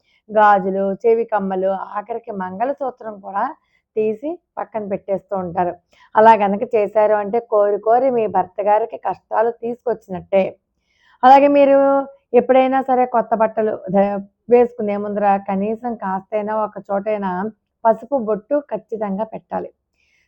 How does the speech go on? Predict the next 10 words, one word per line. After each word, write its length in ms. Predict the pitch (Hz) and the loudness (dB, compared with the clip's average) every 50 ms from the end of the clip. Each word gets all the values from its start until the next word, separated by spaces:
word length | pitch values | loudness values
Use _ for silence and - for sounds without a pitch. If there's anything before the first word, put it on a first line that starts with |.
| _ _ | _ _
స్త్రీలు 400 | _ - 254 247 269 277 285 285 269 240 220 | _ 0 2 4 4 4 4 4 4 4 4
ఎప్పుడూ 340 | 226 - _ 277 294 320 320 311 311 285 | 2 0 _ 2 4 4 4 4 4 2
కూడా 220 | 254 240 220 208 202 214 240 247 233 _ _ _ _ - | 2 4 2 2 0 -2 -2 -4 -6 _ _ _ _ 2
వాళ్ళు 280 | 233 226 226 233 233 214 | 6 6 8 8 6 6
ధరించిన 460 | 214 220 214 220 220 208 214 214 214 214 202 202 - 220 214 208 | 4 2 2 0 -2 -4 -4 -4 -4 -4 -4 -6 -8 -6 -4 -4
నగలు 260 | 214 214 202 208 202 190 196 | -2 -2 0 0 0 0 0
వీళ్ళు 180 | 202 214 220 208 208 | 0 0 -2 -2 -4
పెట్టుకోవడం 420 | 190 - - 202 202 196 202 202 196 196 | -6 -6 -4 -2 -2 -2 -4 -6 -6 -6
కానీ, 180 | 190 190 196 196 190 196 | -6 -6 -4 0 2 2
వాళ్ళు 200 | 196 196 202 | 4 2 2